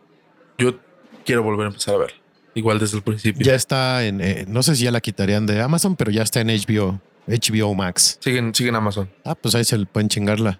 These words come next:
Speaker 1: Ya chequé y si no, ne-, neta, es como
Speaker 2: Y si quieren saber de dónde viene, en H B O Max ya están las dos temporadas de The Office versión U K, por si no la han visto.
Speaker 1: Esa no la he visto, por ejemplo, yo.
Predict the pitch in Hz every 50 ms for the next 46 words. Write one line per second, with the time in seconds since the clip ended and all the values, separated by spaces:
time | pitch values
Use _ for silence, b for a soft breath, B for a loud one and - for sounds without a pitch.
0 | _ _ - 120 117 - - 120 - - 131 135 127 110 110 117 113 123 139 151
1 | 151 151 147 147 147 147 147 131 110 104 107 110 113 - - 127 127 123 117 110
2 | 107 104 101 101 95 _ _ - 143 139 139 135 139 139 131 - 156 - - -
3 | 156 170 170 170 170 156 - 131 110 113 127 135 135 127 127 131 135 135 131 127
4 | 135 135 135 131 135 139 - - 113 107 110 117 120 113 - - 120 117 117 117
5 | 110 113 110 117 113 - - - 110 107 101 - 123 117 117 110 104 107 113 107
6 | - 120 113 101 - 107 104 104 107 104 101 104 92 95 95 101 98 95 - -
7 | 101 92 - - 95 95 95 92 85 - - 107 104 104 104 113 107 - - 139
8 | 151 - - 117 101 - - 98 92 90 90 87 80 80 76 - - - - -
9 | - _ _ _ _ - 117 110 107 107 107 101 101 101 117 131 - - - -
10 | 98 - 101 95 95 98 98 98 101